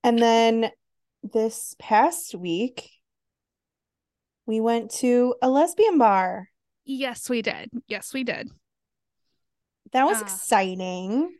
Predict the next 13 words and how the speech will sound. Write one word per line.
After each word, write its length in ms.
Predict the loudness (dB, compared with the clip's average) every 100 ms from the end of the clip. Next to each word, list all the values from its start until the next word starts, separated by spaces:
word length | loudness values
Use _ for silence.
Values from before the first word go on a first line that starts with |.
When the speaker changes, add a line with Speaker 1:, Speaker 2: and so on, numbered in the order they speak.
| _ -10
Speaker 2:
it 120 | -4
was 180 | -4 -4
exciting. 600 | -6 -4 -4 -4 -8 -4
Um, 360 | -2 0 0 -2
so 240 | -2 -6
one 160 | -4 -4
of 80 | -2
Alex's 480 | -4 -4 -12 -16 -16 _ _ -10
good 180 | -10
friends 360 | -8 -6 -6 -8
from 200 | -8 -6
high 180 | -4 -8
school 440 | -6 -4 -4 -4